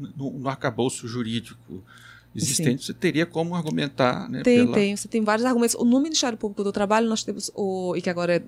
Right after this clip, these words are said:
Speaker 2: é doutoranda nossa lá da universidade, que é a Vanessa Patriota, ela estuda isso. Temos um professor também, o Carlos Cosentino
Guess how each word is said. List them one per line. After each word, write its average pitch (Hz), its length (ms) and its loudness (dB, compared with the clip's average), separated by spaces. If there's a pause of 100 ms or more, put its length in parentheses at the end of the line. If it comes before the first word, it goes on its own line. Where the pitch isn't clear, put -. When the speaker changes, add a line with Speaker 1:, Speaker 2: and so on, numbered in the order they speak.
Speaker 2:
é - 20 0
doutoranda 165 500 0
nossa 160 260 -6
lá 156 60 -4
da 151 120 -12
universidade, 170 560 0 (320)
que 190 80 2
é - 20 6
a - 20 6
Vanessa 180 320 2
Patriota, 175 600 0
ela 180 80 4
estuda 165 360 2
isso. 196 400 4
Temos 190 220 0
um 180 60 -2
professor 180 400 -2
também, 165 240 -6
o 160 40 -10
Carlos 165 260 -4
Cosentino 160 680 -2